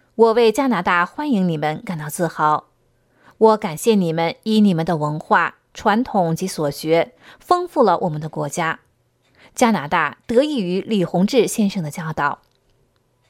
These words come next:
海外那么多国家和地区的人民对法轮功都颂扬，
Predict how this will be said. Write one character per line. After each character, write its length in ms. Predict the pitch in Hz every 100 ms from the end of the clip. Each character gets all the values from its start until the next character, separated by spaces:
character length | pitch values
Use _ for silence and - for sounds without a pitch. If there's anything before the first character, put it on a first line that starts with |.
| _ _ _ _ _ _ _ _ _ _ _
海 280 | - 240 220
外 260 | 277 254 294
那 80 |
么 120 | 349 240
多 160 | 226
国 220 | 220 170
家 220 | 170 254 262
和 140 | 202
地 160 | 269 233
区 100 | 277
的 80 |
人 180 | 202 151
民 280 | 190 175 156 _ -
对 180 | 208
法 200 | 190 170
轮 140 | 143 180
功 220 | 226 240
都 100 | 165
颂 280 | - 170 151
扬， 260 | 147 151